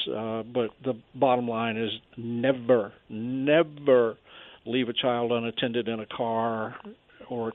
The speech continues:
truck, n-, no matter how briefly you're gonna be away from the vehicle, and no matter what the outside temperature is, because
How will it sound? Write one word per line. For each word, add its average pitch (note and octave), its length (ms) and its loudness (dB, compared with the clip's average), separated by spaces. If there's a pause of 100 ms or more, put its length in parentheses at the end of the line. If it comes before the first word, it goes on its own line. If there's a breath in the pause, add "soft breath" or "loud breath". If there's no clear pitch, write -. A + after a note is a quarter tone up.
(140)
truck, A#2+ 280 -2 (240)
n-, A#2+ 480 -6
no D3+ 100 6
matter C#3 260 4
how C#3 420 2 (1700 loud breath)
briefly D3 460 4
you're B2+ 240 0
gonna A2+ 200 2
be G#2 140 -4
away A2 420 0
from C3+ 140 -2
the C3 60 0
vehicle, B2+ 680 4 (580 loud breath)
and B2 200 -4
no C#3 120 4
matter D#3+ 280 6
what D3+ 180 4
the C#3+ 100 2
outside C3 420 2
temperature B2 520 -2
is, A2 160 -6
because A#2 320 -6